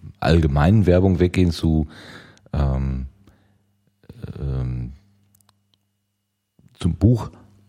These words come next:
äh, Angeboten, also die dich in Bücher beinhalten ja Ideen und, äh, durch manches Buch kommt man vielleicht auf, äh, Ideen, die man vorher nicht gehabt hat.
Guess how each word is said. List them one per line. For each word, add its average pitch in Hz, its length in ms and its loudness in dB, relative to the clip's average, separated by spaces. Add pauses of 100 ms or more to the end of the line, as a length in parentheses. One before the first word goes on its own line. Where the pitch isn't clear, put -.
(120)
äh, 76 200 2
Angeboten, 71 680 0 (180)
also 73 240 2 (140)
die 78 260 0
dich - 680 -4
in 73 600 2 (2500)
Bücher 120 580 2 (400)
beinhalten 98 520 4
ja 78 80 4
Ideen 78 680 2 (200)
und, 80 240 0
äh, 80 240 2 (240)
durch 85 160 0
manches 104 320 2
Buch 107 300 -2
kommt 95 180 0
man 87 180 2
vielleicht 82 320 0
auf, - 440 -2
äh, 78 340 0 (560)
Ideen, 92 400 2
die 92 80 2
man 80 140 2
vorher 90 280 2
nicht 110 200 0
gehabt 101 360 -2
hat. 107 240 -2